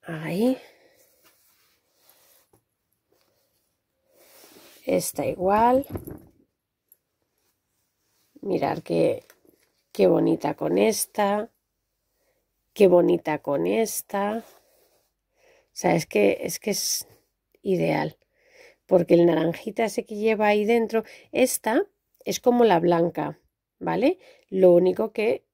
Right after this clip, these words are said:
¿ves? El dibujo es el mismo, pero está en amarillito con naranja.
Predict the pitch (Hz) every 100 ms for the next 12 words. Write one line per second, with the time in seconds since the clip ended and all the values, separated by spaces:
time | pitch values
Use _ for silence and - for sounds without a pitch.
0 | - 190 233 - 175 175 180 185 170 -
1 | 226 - 220 233 277 254 254 381 _ _
2 | _ _ - 165 185 190 180 185 180 185
3 | 202 202 - 175 165 139 123 156 - 226